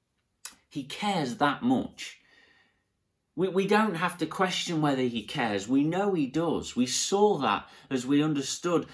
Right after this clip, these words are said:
that he sent his son, the Lord Jesus Christ, to take our place. We know he cares. And we sometimes think, does he care enough about today?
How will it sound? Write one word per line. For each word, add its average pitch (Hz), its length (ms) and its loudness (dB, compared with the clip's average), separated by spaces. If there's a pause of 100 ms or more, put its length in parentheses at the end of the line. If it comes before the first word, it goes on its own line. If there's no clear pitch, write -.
(140)
that 127 120 0
he 131 100 0
sent 147 320 0
his 131 180 -4
son, 160 260 0
the 135 80 0
Lord 127 280 -2
Jesus 113 340 -4
Christ, 135 440 -4
to 107 80 -10
take 123 360 -4
our 98 160 -4
place. 165 560 -6 (220)
We 123 140 6
know 208 260 4
he 240 120 6
cares. 214 760 -4 (600)
And 165 180 0
we 165 100 2
sometimes 180 540 2
think, 165 180 -2
does 165 140 -4
he 185 100 -2
care 185 340 -4
enough 190 380 0
about 143 400 -2
today? 156 580 2